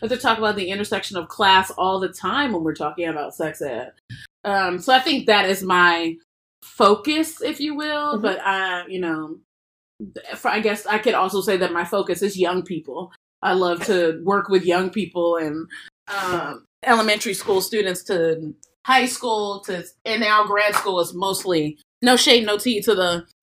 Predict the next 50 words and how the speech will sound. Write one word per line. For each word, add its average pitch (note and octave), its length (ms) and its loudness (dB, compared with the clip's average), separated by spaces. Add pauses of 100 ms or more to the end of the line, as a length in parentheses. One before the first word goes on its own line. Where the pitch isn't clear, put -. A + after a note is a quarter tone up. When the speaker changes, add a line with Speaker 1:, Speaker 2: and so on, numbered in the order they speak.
(300)
Speaker 1:
older A#3+ 280 8
folks G3+ 300 2
who B3 120 2
go G#3+ 160 12
to G3+ 80 10
grad G#3 280 6
school, F#3 240 6
but F3+ 200 4
most C4+ 420 8
of D#4 120 2
grad D4 280 2
school, C#4+ 240 -6
for, B3 120 -4
in G#3 100 0
my A3 200 4
experience, A#3+ 460 -2
has G3+ 140 0
been F3+ 160 0
a E3+ 80 0
lot E3 240 4
of D3+ 100 0
young D3+ 200 -2
people. C#3 400 -6 (1080)
Speaker 2:
Yeah. F3+ 280 -8 (180)
Speaker 1:
Yeah. F#3 260 -4
Speaker 2:
I, C4 300 -2
I C#4 260 0 (140)
really E3 380 2
like D3 280 2
working D3+ 400 -4
with E3+ 160 -6
the F#3 100 -4
youth, F#3+ 360 -4
one, D#3 400 -6
because C#3+ 680 -4
I C#3+ 100 0
love D3 260 -2
to D#3 80 -8
see D#3+ 140 -6
that D#3 160 -2
little C3 180 -2
spark - 480 -2
in D#3 80 0
their D3 140 -4
eye C#3 180 0
when C#3 140 -6
they A#2+ 120 -4
get B2 240 -2
it. G3+ 240 -2
Speaker 1:
Yes. F3+ 500 0